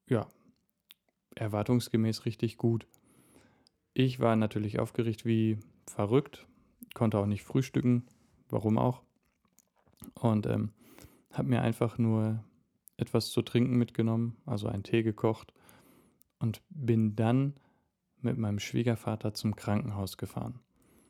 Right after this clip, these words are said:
Durch die Corona-Krise ist es ja so, dass man nicht einfach so in ein Krankenhaus reinmarschieren kann.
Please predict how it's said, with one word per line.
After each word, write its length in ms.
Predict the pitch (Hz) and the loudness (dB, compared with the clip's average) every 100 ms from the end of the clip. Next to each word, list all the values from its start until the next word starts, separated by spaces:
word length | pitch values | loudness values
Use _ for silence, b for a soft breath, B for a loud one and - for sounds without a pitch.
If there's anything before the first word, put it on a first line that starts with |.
| b b _ _ _ _ - | b b _ _ _ _ -2
Durch 200 | 143 156 | 2 2
die 120 | 143 | 0
Corona-Krise 920 | - 117 117 147 113 98 - 113 117 135 | -2 0 2 4 2 0 -2 -2 0 0
ist 180 | 117 | 0
es 180 | 113 110 | -2 -4
ja 120 | 104 | -4
so, 260 | 98 113 135 | 0 2 4
dass 300 | 117 104 - | 2 0 0
man 200 | 113 110 | 0 2
nicht 220 | 107 - | 0 -4
einfach 320 | 107 101 107 | -6 -4 -6
so 160 | 104 107 | -4 -2
in 100 | 104 | -2
ein 300 | 107 104 - | -2 -4 -6
Krankenhaus 540 | - 110 110 107 - | -4 -4 -2 -4 -2
reinmarschieren 640 | 107 107 101 - - 101 95 | 0 2 2 -2 -6 -6 -6
kann. 260 | 110 104 | -8 -10